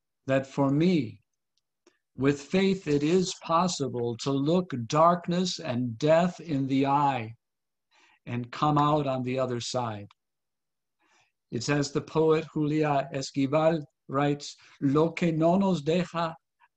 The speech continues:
dormir es que nos han amenazado de resurrección."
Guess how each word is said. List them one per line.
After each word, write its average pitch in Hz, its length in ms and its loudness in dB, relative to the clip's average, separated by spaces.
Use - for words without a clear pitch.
dormir 147 640 0
es 151 480 -2
que 151 180 2
nos 165 500 0
han 170 460 2
amenazado 143 1200 0
de 127 340 -4
resurrección." 135 1500 -2